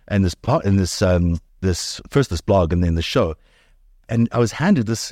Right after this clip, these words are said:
incredible gift of all these people who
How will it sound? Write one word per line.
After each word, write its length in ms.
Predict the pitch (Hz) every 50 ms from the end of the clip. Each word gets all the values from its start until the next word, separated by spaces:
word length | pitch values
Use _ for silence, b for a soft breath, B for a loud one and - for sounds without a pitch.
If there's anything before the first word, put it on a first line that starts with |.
| -
incredible 720 | 120 104 - - 123 123 131 135 127 135 135 131 131 127 - _ - -
gift 320 | - 202 196 - - -
of 160 | - 101 87 -
all 220 | - 107 127 165
these 260 | 180 143 135 143 147
people 480 | - - 147 165 160 - 104 92 92 92
who 300 | 85 101 101 98 95 92